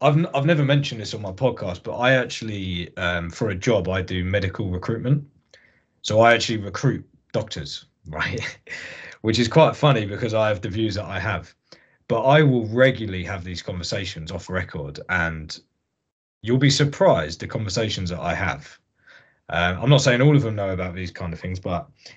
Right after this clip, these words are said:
there's, uh, especially talking about the, uh, the solution, you know, the solution that they rolled out a couple of years ago for the big C. There's quite a few of them that I know that didn't take it, would never give it to their families,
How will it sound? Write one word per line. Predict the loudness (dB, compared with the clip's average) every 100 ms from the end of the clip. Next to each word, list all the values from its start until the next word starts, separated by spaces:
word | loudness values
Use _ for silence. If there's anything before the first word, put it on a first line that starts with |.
| _ _ _ _
there's, | -2 0 0 0
uh, | 2 0 -2
especially | 0 4 4 2 -2
talking | -4 -4 -4
about | -4 -4 -6
the, | -6 -4 -2
uh, | 0 -2
the | -2
solution, | -2 -2 2 2 2 -2 -4 -8 -12 _ -6
you | -2
know, | -2
the | -2 -2
solution | -2 2 2 2 0
that | -2
they | 0 0
rolled | 2 2
out | 2 0
a | 0
couple | -2 0
of | 2
years | 2 2
ago | -2 -4
for | -4 -6 -4 -4 -6 -14 _ -8
the |
big | -4 -2
C. | 0 0 -2 -6 -14 -20 -20 -20 -20 -20 _ _ _ _ 2
There's | 8 8 8
quite | 4 4 4
a |
few | 4 4
of | 6
them | 4 2
that | -4
I | -8
know | -6 -8
that | -6
didn't | -6 -6 -4
take | -6 -6 -6
it, | -8 -10 _ -12
would | -8 -4
never | 2 2 2
give | -4 -4
it | -6
to | -4
their | -4
families, | -2 -4 -2 -4 -4 -6 -8